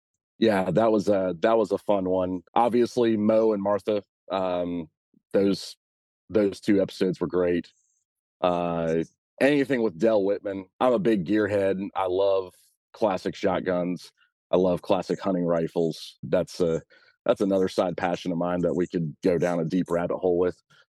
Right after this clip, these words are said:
Um, and then, uh, one of the more recent episodes, the, um, uh, the Kyle Warren episode, the two-part episode.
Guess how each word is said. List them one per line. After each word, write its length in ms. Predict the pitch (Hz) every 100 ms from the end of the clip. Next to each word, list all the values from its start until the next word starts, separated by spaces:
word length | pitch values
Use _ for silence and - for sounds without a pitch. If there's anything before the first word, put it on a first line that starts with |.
| _ -
Um, 640 | 98 95 90 87 87 82 - _ _ -
and 180 | 117 101
then, 360 | 107 104 101 98 _ _ _ _ _ _ -
uh, 280 | 107 98 87
one 340 | 85 - 147
of 40 | 214
the 60 |
more 160 | 151 135
recent 340 | 113 160 - 107
episodes, 500 | - 117 104 90 -
the, 240 | 107 101
um, 500 | 98 95 92 87 90 - _
uh, 300 | 110 101 92
the 100 | 82
Kyle 340 | 92 117 113 92
Warren 420 | 95 107 92 85 _ -
episode, 440 | 98 - - 85
the 80 | 78
two-part 380 | - 151 95 82
episode. 440 | 78 - - 76